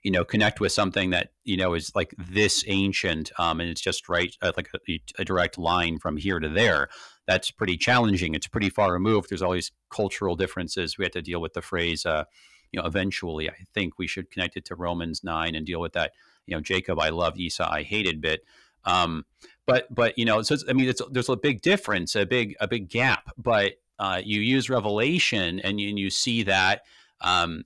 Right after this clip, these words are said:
and, and Revelation, um, uh, it's the way that I, uh, look at it, interpret it, you know, is dealing with some very historical realities as well, particularly, um,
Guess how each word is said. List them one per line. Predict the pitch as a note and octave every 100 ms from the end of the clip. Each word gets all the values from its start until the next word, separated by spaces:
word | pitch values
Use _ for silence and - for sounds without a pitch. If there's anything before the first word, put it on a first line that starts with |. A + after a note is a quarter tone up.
| _
and, | - G2+ -
and | G2
Revelation, | G#2 A#2 A2 C3 - B2+ G#2+ A#2+ B2+ _
um, | - F2+ - - - - _
uh, | G2 F#2 F#2 G2
it's | G2 G2 -
the | G2+
way | F#2
that | E2
I, | F2 F2+ F2 - -
uh, | G#2 -
look | - G2+
at | G2+ F2+
it, |
interpret | F2+ G2 G2+ F#2+
it, | F2+ - - _
you | A#2
know, | A2
is | G2
dealing | A#2
with | G#2+
some | - G#2 F#2 -
very | A2 F#2
historical | G2+ - G#2+ -
realities | F#2 F#2 F#2+ F2+ E2+ -
as | F2+ -
well, | A2 F#2+ A#2 A#2+ F#2+
particularly, | A2 G#2+ - G2 G2 G2 F2+ F2 _ _ _ _
um, | F2 E2+ D#2+ E2